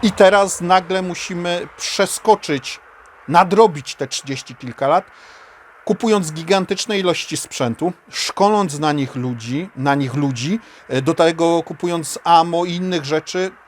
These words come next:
i dodatkowo robiąc to na kredyt, a kredyty są, e, mają to do siebie, że mają oprocentowanie i to jest ten problem, że my teraz próbujemy przez kilka lat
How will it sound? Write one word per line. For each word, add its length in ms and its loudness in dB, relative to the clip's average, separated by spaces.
i 100 -2
dodatkowo 600 4
robiąc 400 -4
to 80 -10
na 140 -2
kredyt, 400 -4
a 80 -8
kredyty 440 -2
są, 200 -2
e, 640 -6
mają 260 0
to 120 -6
do 120 -6
siebie, 280 -4
że 220 -2
mają 360 4
oprocentowanie 840 -4
i 60 -12
to 140 4
jest 140 0
ten 160 -6
problem, 400 -6
że 220 0
my 220 2
teraz 300 0
próbujemy 500 -4
przez 520 -10
kilka 400 2
lat 300 2